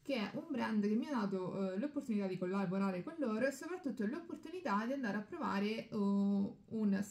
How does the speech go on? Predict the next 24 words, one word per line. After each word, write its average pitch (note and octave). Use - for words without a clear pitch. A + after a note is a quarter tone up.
uno A3+
styler, G3
ossia A3
un D#4
phon G#3
per G#3+
la F#3
cura F#3+
dei F3
capelli. F3
E, A#3
ehm, F#3
premetto D4+
che A#3+
appena C#4+
mi D4+
è C#4
arrivato A#3
l'oggetto A3
mi A3
è G#3+
piaciuto G3+
un F#3+
sacco. -